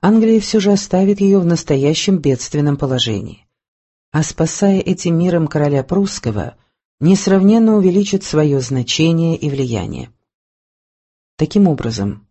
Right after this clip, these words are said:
по нашему мнению, более желательно, чем надежно, успеть в том, чтобы Англия склонилась заключить с Францией мир, с совершенным исключением короля прусского. Надобно иметь крайнюю осторожность,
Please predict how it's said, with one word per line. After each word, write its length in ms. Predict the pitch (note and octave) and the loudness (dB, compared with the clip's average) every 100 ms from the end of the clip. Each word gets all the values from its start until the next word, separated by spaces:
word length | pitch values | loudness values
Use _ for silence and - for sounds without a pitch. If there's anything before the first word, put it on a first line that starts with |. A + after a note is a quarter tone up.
| _ | _
по 100 | B2 | -4
нашему 420 | B2+ C3+ C3+ A#2 | -2 -2 -2 -4
мнению, 560 | A2 D3 G3+ C3+ G2+ - _ _ _ _ - | -2 0 0 0 -6 -12 _ _ _ _ -8
более 440 | A#2+ G3+ G#3 C3 | 2 2 4 0
желательно, 600 | - G#2+ D#2+ - - - _ _ _ _ _ | -2 -2 -4 -8 -14 -18 _ _ _ _ _
чем 200 | - C#3 | -6 -4
надежно, 640 | B2+ C#3 B2+ F#2 - - - _ _ _ _ _ _ _ - | -2 -2 -2 -6 -8 -12 -20 _ _ _ _ _ _ _ -4
успеть 480 | F3+ - G3+ G3+ | -2 0 0 0
в 100 | - | -2
том, 180 | - G3 | -2 -2
чтобы 300 | F#3+ G3+ E3+ | 0 -2 0
Англия 380 | D#3+ D#3 D#3+ F3+ | 0 0 0 -2
склонилась 720 | F3 - D3+ D3 D#3+ E3+ - - | -4 -2 0 2 0 -2 -6 -6
заключить 640 | C#3+ C#3 C#3 B2+ - F3 | -4 -4 -4 -4 -4 -6
с 100 | - | -6
Францией 520 | D3 C#3+ C#3 - C#3+ | -2 -2 -2 -2 -2
мир, 300 | C3+ D3 F#3+ - _ _ _ _ _ | 0 -2 -2 -8 _ _ _ _ _
с 80 | - | -2
совершенным 560 | F3+ G3+ - G3+ G#3+ | 2 2 2 2 2
исключением 680 | G#3+ - F3+ - F3+ F#3 F#3 | 0 -2 -2 0 0 0 -2
короля 360 | D3+ C3+ C3 | -2 -2 -2
прусского. 560 | C3 A2+ G2+ - - - _ _ _ _ _ _ _ _ _ - | -4 -6 -6 -10 -14 -14 _ _ _ _ _ _ _ _ _ -2
Надобно 440 | G3 G3 F#3 F3 | 0 0 0 0
иметь 340 | E3 F3 E3+ - | 0 0 -2 -6
крайнюю 480 | - D#3+ F3+ E3+ | -2 0 2 0
осторожность, 880 | D#3 - C3+ B2+ - - - - - | -2 -4 -4 -4 -6 -10 -14 -18 -20